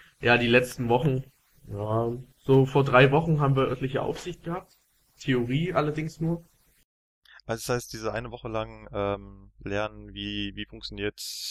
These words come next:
Speaker 2: das Abfertigungsverfahren und, äh, was gibt's so für Vorschriften bei der S-Bahn da hinsichtlich der örtlichen Aufsicht?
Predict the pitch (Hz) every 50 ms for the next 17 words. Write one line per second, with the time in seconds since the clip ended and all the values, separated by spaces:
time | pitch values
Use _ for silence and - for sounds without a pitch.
0 | - - - - - - 101 - - 101 101 98 98 95 - 95 - - 95 92
1 | 92 92 92 92 92 95 95 98 95 90 90 90 90 _ - - - - - -
2 | 131 135 - - - - - - - - - - - - - - - - 101 -
3 | _ _ - 107 - - - - _ 98 95 95 92 - - - - - 90 92
4 | 90 90 90 95 _ _ _ _ _ _ _ _ _ _ _ _ _ _ _ -
5 | - 92 90 90 92 92 92 98 95 - _ _ - 117 107 104 101 - - -
6 | - 101 101 95 98 - - 92 98 - - - - - _